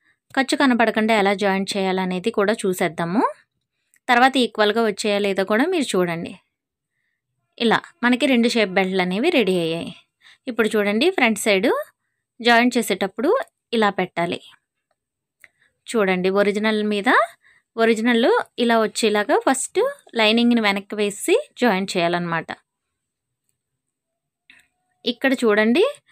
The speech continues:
షేప్ బెల్ట్ దగ్గర కొద్ది కార్నర్‌లో చిన్న ముక్క అనేది సైడ్‌కే వదలాలన్నమాట, ఎడ్జ్ నుంచి జాయింట్ చేసి రాకూడదు. ఇక్కడ డాట్ అనేది ఇలా లోపలికి ఫోల్డింగ్ చేయాలన్నమాట, డాట్ మీద కుట్టు అనేది వేయకూడదు. లోపలికి ఫోల్డింగ్ చేసినా పర్వాలేదు, ఫోల్డింగ్ చేయకుండా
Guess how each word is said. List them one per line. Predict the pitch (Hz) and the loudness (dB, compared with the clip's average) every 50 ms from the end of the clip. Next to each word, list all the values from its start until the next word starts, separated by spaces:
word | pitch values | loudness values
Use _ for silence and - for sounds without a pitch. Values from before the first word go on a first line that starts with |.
| - _ _ _ _ _ _ _ _ _ | -20 _ _ _ _ _ _ _ _ _
షేప్ | - - 254 240 240 233 | 0 2 2 2 2 2
బెల్ట్ | 277 285 269 285 | 0 0 0 0
దగ్గర | 262 285 254 285 277 | 0 0 0 0 -2
కొద్ది | 277 - 269 220 233 | 0 -2 0 0 0
కార్నర్‌లో | 220 - 214 196 202 196 196 196 202 220 311 440 494 - _ | 0 0 -2 0 -2 -2 -2 -2 0 0 0 0 0 -4 _
చిన్న | - 277 240 240 247 254 262 262 277 | -6 -2 0 2 4 4 4 4 4
ముక్క | 269 233 214 - _ _ - | 4 2 0 -4 _ _ -4
అనేది | 233 214 208 214 226 285 381 453 427 | -2 -2 -2 -2 0 2 2 2 2
సైడ్‌కే | - 277 226 202 208 214 - 247 | 0 0 0 0 0 0 0 0
వదలాలన్నమాట, | 233 220 202 185 196 190 185 185 180 185 180 175 175 180 254 302 370 381 311 | 0 2 0 2 2 2 2 2 0 -2 -2 -4 -4 -2 0 0 2 2 2
ఎడ్జ్ | 233 196 180 185 214 226 | 0 -2 -2 -2 0 0
నుంచి | 226 214 214 240 302 | 0 0 -2 -4 -2
జాయింట్ | 277 269 220 196 196 202 202 | 0 0 0 0 -2 -2 -4
చేసి | - 208 190 - | -6 -6 -4 -4
రాకూడదు. | 196 185 185 180 - 185 175 180 - 294 453 571 - _ _ _ _ _ _ _ _ _ _ _ _ _ _ _ _ _ _ _ _ _ _ _ | -4 -4 -4 -4 -4 -4 -4 -2 -2 -2 -4 -4 -8 _ _ _ _ _ _ _ _ _ _ _ _ _ _ _ _ _ _ _ _ _ _ _
ఇక్కడ | 294 269 - - 262 233 226 214 214 233 240 | -14 -12 -4 -2 0 2 2 2 0 0 -2
డాట్ | 202 202 226 240 262 262 254 | 0 0 2 2 2 2 2
అనేది | 269 226 214 208 208 262 349 480 587 605 - _ _ _ _ _ _ _ _ _ _ _ _ _ _ _ _ _ _ _ | 0 0 0 -2 0 0 0 0 0 -4 -10 _ _ _ _ _ _ _ _ _ _ _ _ _ _ _ _ _ _ _
ఇలా | 254 262 294 311 | 0 2 2 4
లోపలికి | 302 247 214 214 - 240 240 - - | 4 2 2 2 0 -4 -4 -8 -4
ఫోల్డింగ్ | - 196 190 190 185 185 185 180 | -2 0 2 2 0 0 -2 -4
చేయాలన్నమాట, | 202 185 175 175 170 180 175 175 180 175 175 190 185 | -4 -4 -4 -4 -4 -4 -4 -4 -6 -6 -6 -8 -4
డాట్ | 180 185 180 185 190 - | -2 0 2 2 0 0
మీద | 196 226 233 247 | -2 -4 -4 -2
కుట్టు | - - 196 - - 226 | -4 -4 -4 -4 -6 -6
అనేది | 214 202 196 202 | -6 -4 -4 -4
వేయకూడదు. | 196 196 180 180 - 190 185 190 - | -2 -2 -4 -4 -4 -4 -4 -2 0
లోపలికి | 330 311 247 240 240 - 311 - - | 0 2 2 2 0 -2 -4 -6 -6
ఫోల్డింగ్ | - - 254 240 262 277 302 320 - | -2 0 2 2 2 0 -2 -2 -2
చేసినా | 285 277 262 - 294 302 | -2 -2 0 0 -2 0
పర్వాలేదు, | 269 277 262 254 262 254 269 285 311 370 | 2 0 0 0 0 -2 -2 0 0 -2
ఫోల్డింగ్ | 403 - 302 285 269 269 285 294 294 | 0 0 0 0 2 2 0 0 0
చేయకుండా | - 277 247 240 240 - 254 247 247 262 320 | 0 0 0 0 -2 -2 -2 0 2 2 2